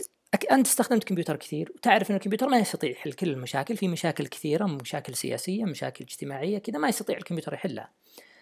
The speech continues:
آه، لكن طبعًا، آه، حتى نعطي تعريف دقيق لطبيعة المشاكل اللي يستطيع يحلها الكمبيوتر، آه، هذا صعب جدًا، و-،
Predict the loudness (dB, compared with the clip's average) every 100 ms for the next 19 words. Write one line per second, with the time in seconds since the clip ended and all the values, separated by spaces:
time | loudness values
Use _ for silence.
0 | _ 2 8 8 8 4 4 4 6 6
1 | 6 4 2 0 0 0 0 0 -2 -2
2 | -4 -6 -4 -4 2 2 4 2 2 2
3 | 2 0 2 4 4 2 -6 -4 -4 -2
4 | -2 -4 -8 0 0 0 -8 -4 -6 -4
5 | -8 -6 0 2 2 2 0 -2 -20 -20
6 | -20 -6 0 2 2 2 0 -4 -4 -6
7 | -4 2 4 4 2 -2 -4 -8 -8 -6
8 | -4 -4 -6 -4 -2 -2 -4 -6 -4 -4